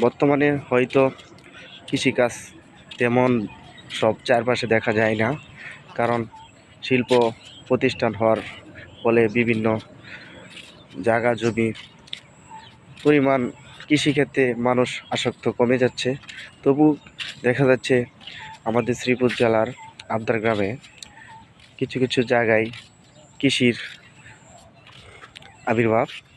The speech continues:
মূলত কৃষিকে টিকিয়ে রাখতে হলে কৃষি আমাদের মূল চালিকা শক্তি, কারণ কৃষকেরা অক্লান্ত পরিশ্রম করে এই ফসল ফলায়।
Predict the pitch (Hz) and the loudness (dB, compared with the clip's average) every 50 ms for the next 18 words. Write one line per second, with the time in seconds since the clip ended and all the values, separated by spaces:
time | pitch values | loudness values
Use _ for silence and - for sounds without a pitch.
0 | - - - - 880 880 906 - _ _ - - - - - _ _ - - - | -20 -20 -20 -20 -20 -20 -20 -20 _ _ -20 -20 -20 -20 -20 _ _ -20 -20 -20
1 | - - - - - - - - 135 143 156 147 - 165 156 - 160 151 - 160 | -20 -20 -20 -20 -20 -12 -2 2 2 4 4 4 4 2 4 4 2 2 2 2
2 | 143 160 151 - 156 147 151 156 151 139 135 - _ - 135 123 127 127 127 123 | 0 0 0 -2 -2 0 2 2 2 2 2 0 _ -2 0 2 4 4 4 2
3 | 135 139 - 143 139 - 139 131 123 123 131 120 131 127 120 120 - - - - | 0 0 0 0 0 2 2 2 2 2 2 2 2 0 0 -2 -8 -14 -20 -20
4 | - - - - 113 120 120 113 - 120 117 117 123 123 - - 107 - - - | -20 -10 -2 2 2 2 2 2 0 0 0 0 0 -2 -2 -2 -4 -4 -4 -4
5 | 117 131 143 - - - - - - - - - - - - - - - 117 113 | -4 -4 -4 -8 -16 -18 -16 -16 -16 -16 -16 -20 -20 -20 -20 -20 -8 -4 -2 0
6 | 113 113 110 113 113 - - 131 117 - 123 110 123 120 120 117 117 127 - - | 0 0 -2 -6 -10 -8 -4 -2 0 0 0 0 2 2 0 0 -2 -4 -12 -20
7 | - - - - - - - _ _ - - - - - _ _ _ _ - - | -20 -20 -20 -20 -20 -20 -20 _ _ -16 -14 -14 -14 -16 _ _ _ _ -20 -20
8 | - _ _ _ _ _ _ - 127 123 - 143 143 139 131 131 120 123 123 123 | -20 _ _ _ _ _ _ -4 -4 -2 0 0 0 0 0 0 2 2 2 2
9 | 120 - 120 117 107 107 - 113 113 107 104 - - _ - - - - - - | 0 0 -2 -2 -2 0 0 0 0 0 -2 -4 -12 _ -20 -20 -20 -20 -10 -6
10 | - 110 - - 113 110 - 120 110 104 120 120 127 135 151 | -4 -2 -2 0 0 0 0 0 0 0 0 0 2 0 -2